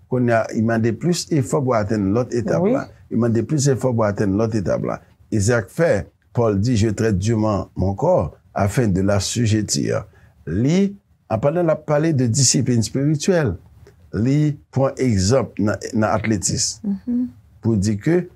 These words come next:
Speaker 1: leur besoin pour gagner succès pour champion, là, comme athlète, premièrement, il faut, on, on connaît toutes sortes d'abstinence.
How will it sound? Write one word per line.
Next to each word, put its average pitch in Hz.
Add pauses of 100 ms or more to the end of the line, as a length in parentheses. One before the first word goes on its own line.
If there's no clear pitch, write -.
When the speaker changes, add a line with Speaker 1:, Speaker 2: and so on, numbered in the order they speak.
(140)
Speaker 1:
leur 143
besoin 147
pour 107
gagner 107
succès 104
pour 98
champion, 95 (320)
là, 92 (100)
comme 110
athlète, 175 (360)
premièrement, 135
il 117
faut, - (100)
on, 107
on 107
connaît 123
toutes 139
sortes 123
d'abstinence. 113